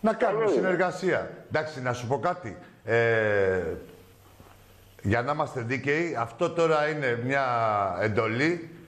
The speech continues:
Speaker 1: που προσβάλλει την ελληνική αστυνομία. Και δεν είναι και απόφαση δική της, έτσι. Είναι εντολή
Speaker 2: Ε,
Speaker 1: να
Speaker 2: σίγουρα.
Speaker 1: καλύψει τα ακάλυπτα. Που εκθέτει, είναι εντολή που εκθέτει την ελληνική αστυνομία, έτσι.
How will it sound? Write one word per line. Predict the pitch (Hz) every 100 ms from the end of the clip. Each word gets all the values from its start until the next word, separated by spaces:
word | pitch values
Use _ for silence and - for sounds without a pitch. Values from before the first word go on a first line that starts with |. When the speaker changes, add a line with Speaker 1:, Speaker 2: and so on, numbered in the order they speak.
| - -
Speaker 1:
που | 135
προσβάλλει | 131 131 101 139 160 170 175 160
την | 160 139
ελληνική | 139 135 127 175
αστυνομία. | 143 160 160 160 156 113 85 87
Και | - 131 127 123 123 120 120 117 113 110 - - -
δεν | 123 170
είναι | 180 185 185 175
και | 175 165 156
απόφαση | 147 180 170 165
δική | 175 175 165
της, | - - 160
έτσι. | 160 160 113 -
Είναι | 156 180
εντολή | 170 117 123 147
Speaker 2:
Ε, | 220 233 - - - - - -
Speaker 1:
να | 427
Speaker 2:
σίγουρα. | 320 160
Speaker 1:
καλύψει | - 214 - 226 226 - -
τα | 190
ακάλυπτα. | 185 208 196 135 - 101 - - - - _ - - - - - - - - - -
Που | - 175
εκθέτει, | 170 - 247 247 120 101 -
είναι | 139 156
εντολή | 147 127 156 220
που | 190
εκθέτει | 190 190 220 -
την | 135 127
ελληνική | 131 117 110
αστυνομία, | 120 113 113 110 107 92 80
έτσι. | 104 143 147 117